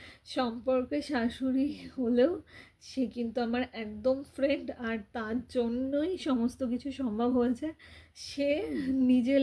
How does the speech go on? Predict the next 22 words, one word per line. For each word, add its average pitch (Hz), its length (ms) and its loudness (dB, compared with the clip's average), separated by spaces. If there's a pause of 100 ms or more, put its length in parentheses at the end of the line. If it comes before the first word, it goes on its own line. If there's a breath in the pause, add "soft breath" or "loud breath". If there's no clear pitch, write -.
(100)
লাগেজ 247 400 4 (480 loud breath)
ছাড়াও 226 440 0 (220)
আমার 262 240 2 (120)
জন্য 285 200 -6 (260)
দুটো 254 300 -4 (180)
ট্রলি 226 460 0 (560 loud breath)
ইন্ডিয়া 254 280 6
থেকে 277 260 0 (100)
এখানে 269 300 -2
নিয়ে 247 280 2
এসছে, 247 200 -8 (160)
পুরো 320 200 -2 (160)
ফুল 302 240 0 (140)
ভর্তি 226 380 0
করে, 262 180 0 (100)
যেই 240 160 2 (280)
দুটো 247 200 -6 (100)
ট্রলিতে 240 440 -2 (120)
সমস্তটা 233 440 -6 (120)
আমার 226 220 -4
জিনিসপত্র 240 540 -6 (160)
ছিল। 240 140 0